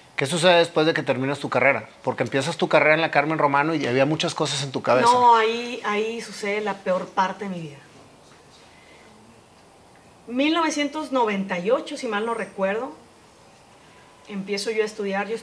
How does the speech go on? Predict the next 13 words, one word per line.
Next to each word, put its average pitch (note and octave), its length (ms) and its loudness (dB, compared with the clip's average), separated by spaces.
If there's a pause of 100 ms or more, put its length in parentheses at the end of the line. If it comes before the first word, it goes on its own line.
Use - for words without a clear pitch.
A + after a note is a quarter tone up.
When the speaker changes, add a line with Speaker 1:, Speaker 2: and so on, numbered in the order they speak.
(240)
Speaker 2:
yo G#3+ 80 -8
estaba A3 240 -6
estudiando G3+ 420 -8
la G#3 100 -4
licenciatura G3 760 -8 (1200)
en F3 480 -8
ejecución F3 460 -10
de F#3 80 -10
guitarra F3 420 -10 (640)
y F3+ 60 -16
contrabajo. D#3+ 560 -12 (1500)
O E3 40 -16
sea, E3 220 -6